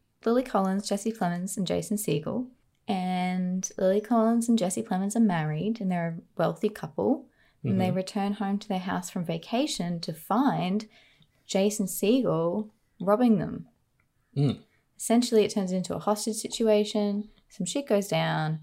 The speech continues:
Speaker 1: It's all very hectic at some stage. Kind of a twisty, turny, psychological thriller.
Speaker 2: Mm. Sort of a-, attempts at being Hitchcockian,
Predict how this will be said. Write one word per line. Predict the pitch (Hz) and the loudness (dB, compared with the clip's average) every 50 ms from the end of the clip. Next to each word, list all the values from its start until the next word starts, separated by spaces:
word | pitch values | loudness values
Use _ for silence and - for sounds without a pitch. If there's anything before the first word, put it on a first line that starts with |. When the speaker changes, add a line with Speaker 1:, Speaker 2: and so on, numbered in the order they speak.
| - _ _ _ _ _ _ _ _ _ _ _ _ _ | -10 _ _ _ _ _ _ _ _ _ _ _ _ _
Speaker 1:
It's | - - - | -14 -6 -2
all | 247 226 | -2 0
very | 226 208 160 151 170 | 2 2 2 2 0
hectic | 170 170 170 - - 160 156 - | -2 -6 -6 -6 -6 -6 -6 -6
at | - | -6
some | - 165 160 156 | -6 -4 -4 -4
stage. | 156 - 165 165 156 156 156 156 - - - - _ _ _ _ _ _ _ _ _ _ _ _ _ _ _ _ _ _ _ _ - - - - - _ | -4 -4 -4 -4 -2 -4 -4 -6 -8 -10 -12 -14 _ _ _ _ _ _ _ _ _ _ _ _ _ _ _ _ _ _ _ _ -20 -20 -20 -20 -20 _
Kind | - - 240 240 233 | -4 0 2 2 4
of | 220 | 2
a | 226 | 2
twisty, | 226 - 262 247 254 - - 240 233 | 0 0 0 -2 -2 -2 -2 -2 -2
turny, | 226 - - 214 214 220 220 220 214 208 208 196 190 190 185 202 196 | -2 -2 -2 0 2 2 2 2 2 2 2 0 0 -2 -2 -4 -4
psychological | - - 220 208 208 - 208 202 196 196 - - 196 185 | -4 -4 -6 -4 -4 -2 -2 -2 -2 -4 -4 -6 -6 -6
thriller. | 185 - - 196 190 185 180 170 160 165 165 165 - _ _ _ _ _ _ _ _ _ - - - | -6 -4 -2 0 2 2 2 2 2 0 -2 -4 -6 _ _ _ _ _ _ _ _ _ -12 -4 -2
Speaker 2:
Mm. | 135 123 117 98 - - _ _ _ _ _ _ _ _ _ _ _ _ _ _ _ _ _ _ _ | 0 0 0 -2 -6 -12 _ _ _ _ _ _ _ _ _ _ _ _ _ _ _ _ _ _ _
Sort | - - 180 165 | -4 -2 0 2
of | 156 151 | 2 2
a-, | 156 - | 2 0
attempts | 143 123 - - 151 143 143 - - | -2 -4 -2 0 0 0 0 0 -4
at | 131 120 - | -6 -2 0
being | 127 120 117 117 113 113 | 2 2 2 2 0 -2
Hitchcockian, | 117 - - 143 135 - - - - 127 127 - - 107 101 95 98 101 | -4 -4 -4 -4 -2 -2 -4 0 0 0 0 0 -2 -4 -4 -4 -6 -10